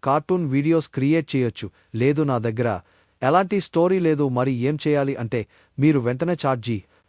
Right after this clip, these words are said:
పీ టీ మీ ప్లే స్టోర్ నుంచి ఇన్‌స్టాల్ చేసుకోండి. మీరు ఎలాంటి స్టోరీ అడిగినా అది సీన్స్‌గా డివైడ్ చేసి ఇస్తుంది. అలా అని పద్దెనిమిది ప్లస్ అడగకండి. ముందుగా మనకు స్టోరీ కావాలి. స్టోరీ కోసం మనం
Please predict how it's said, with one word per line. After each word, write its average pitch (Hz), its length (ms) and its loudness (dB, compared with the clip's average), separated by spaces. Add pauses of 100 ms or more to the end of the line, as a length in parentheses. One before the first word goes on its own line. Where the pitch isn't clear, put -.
(140)
పీ 180 80 4 (100)
టీ 196 60 2 (140)
మీ 160 80 2 (180)
ప్లే 143 280 4
స్టోర్ 180 260 0
నుంచి 156 200 -2 (120)
ఇన్‌స్టాల్ 147 360 -2
చేసుకోండి. 117 400 -4 (300)
మీరు 156 160 4 (180)
ఎలాంటి 151 340 0
స్టోరీ 147 300 0 (140)
అడిగినా 113 260 -2 (380)
అది 135 220 2 (120)
సీన్స్‌గా 175 540 2 (260)
డివైడ్ 147 360 2
చేసి 156 300 0
ఇస్తుంది. 110 360 -6 (360)
అలా 165 160 6 (140)
అని 165 140 2 (180)
పద్దెనిమిది 147 500 0
ప్లస్ 135 260 -2
అడగకండి. 113 460 -4 (1900)
ముందుగా 185 420 2 (160)
మనకు 151 220 -2 (100)
స్టోరీ 160 280 2 (100)
కావాలి. 147 340 2 (100)
స్టోరీ 156 300 0 (100)
కోసం 139 240 -2 (100)
మనం 127 200 -2